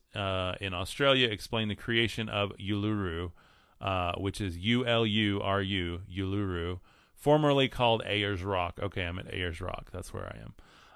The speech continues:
Uh, geological formation in the desert of Australia. The Aborigines have been telling stories about the dream time. I've talked about this before, guys.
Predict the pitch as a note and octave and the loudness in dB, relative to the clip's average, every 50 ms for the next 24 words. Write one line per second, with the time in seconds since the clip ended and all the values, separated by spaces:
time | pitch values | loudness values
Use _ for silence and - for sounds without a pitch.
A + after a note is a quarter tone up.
0 | - - - A2+ G#2+ G#2 G2 F#2+ G2 B2+ C#3 C#3 C#3 C#3 C3+ A#2 - - A#2+ G#2+ | -6 0 2 4 4 4 2 2 6 6 8 10 10 10 10 8 4 0 -2 -2
1 | - - B2+ B2 A#2+ A#2+ A#2 A#2 - - A2+ G#2+ G2+ F#2+ F#2 F2+ F#2+ F2+ F2+ F#2 | -2 0 0 2 2 2 2 2 0 0 -2 -2 -2 -4 -4 -4 -4 -4 -4 -4
2 | F#2 F2+ F2 F2 E2+ F2 E2+ - - - C#3 C#3+ C#3 A2+ F#2 F2 E2+ F2+ F2+ F2+ | -6 -6 -6 -4 -4 -6 -6 -4 0 2 4 6 6 6 4 4 2 2 2 4
3 | F#2 F#2+ G2 G#2 G2+ G#2+ B2 D3 C3+ C3 B2 A#2 A2+ A2 A2 G#2 - - F#2+ F#2 | 4 4 4 2 4 4 4 4 4 4 4 4 4 2 2 0 -2 -2 -2 -2
4 | F#2+ G2 G2 F#2+ - F2+ F2+ F2+ F#2+ F#2 - - - - G#2 G#2 G2+ G2 F#2+ G2 | -2 -2 -4 -4 -4 -4 -4 -4 -4 -6 -8 -8 -4 -2 0 0 2 0 0 0
5 | F#2+ - - F#2 F2+ E2+ F2 E2+ F2 F2 - - F2+ F2+ E2 D#2+ F2+ G2+ G#2 A2 | -2 -4 -6 -8 -6 -4 -2 -2 -2 -2 -4 -4 -6 -8 -6 -4 0 2 2 4
6 | A#2+ B2+ B2+ A#2 G2+ - F#2+ F2 E2+ E2+ F2 G2+ F#2+ D#2+ - - - G2+ G2+ - | 4 4 2 0 0 0 -2 -2 -2 -2 -2 -4 -4 -4 -6 -6 -4 -4 -4 -4
7 | - G2 F2+ E2 D2+ D2 - - - - - - - - - F2+ F2 F2+ F2+ F2 | -6 -8 -8 -8 -8 -10 -10 -12 -12 -12 -12 -14 -14 -12 -10 -10 -8 -8 -10 -10
8 | F2 - - - - | -10 -12 -12 -14 -16